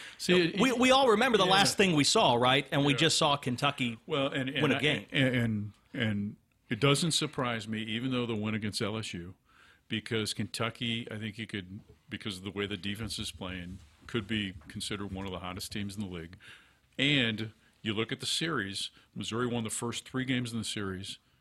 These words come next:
Speaker 1: uh, when joining the S E C in twelve, thirteen, and fourteen. Missouri hasn't beaten Kentucky since fourteen.
Speaker 2: Mm-hmm. Yeah.
Speaker 1: You know, and so, you know, that, that's, that's why I think, uh, I would understand, you know,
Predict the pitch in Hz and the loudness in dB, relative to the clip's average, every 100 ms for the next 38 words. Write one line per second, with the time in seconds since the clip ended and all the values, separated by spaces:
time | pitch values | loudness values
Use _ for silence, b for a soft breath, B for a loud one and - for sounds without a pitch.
0 | b b b b _ - 107 101 98 101 | b b b b _ -12 -10 -8 -8 -4
1 | 107 101 101 104 107 107 107 101 98 101 | -2 -2 -4 -8 -6 -2 0 0 -2 -2
2 | 123 113 98 95 98 - 101 104 107 107 | -2 -2 -2 -4 -6 -4 -4 -2 -4 -4
3 | 101 92 139 - 104 - B B 156 208 | -6 -6 -8 -6 -8 -10 B B -2 2
4 | 202 170 151 175 160 147 170 160 - - | 2 2 0 0 -2 -2 -2 -2 -4 -4
5 | 139 143 139 160 170 101 139 123 107 b | -4 -4 -4 -4 -6 -2 2 2 0 b
6 | - 113 113 131 131 113 - 135 123 117 | -2 0 2 0 -2 -4 -2 0 0 -2
7 | - 127 113 123 135 - 131 127 - - | -6 -6 -6 -6 -6 -8 -8 -8 -8 -10
8 | 123 - 120 98 95 104 113 - - 110 | -8 -8 -6 -6 -8 -8 -8 -8 -8 -6
9 | 98 - 123 127 - _ - - _ - | -4 -6 -8 -10 -14 _ -20 -20 _ -4
10 | 107 107 107 110 107 101 - - - 110 | -2 0 -2 -2 -4 -4 -4 -4 -2 -2
11 | 107 98 87 85 92 _ b b b b | 0 -2 -4 -8 -10 _ b b b b
12 | - 87 87 | -14 -12 -14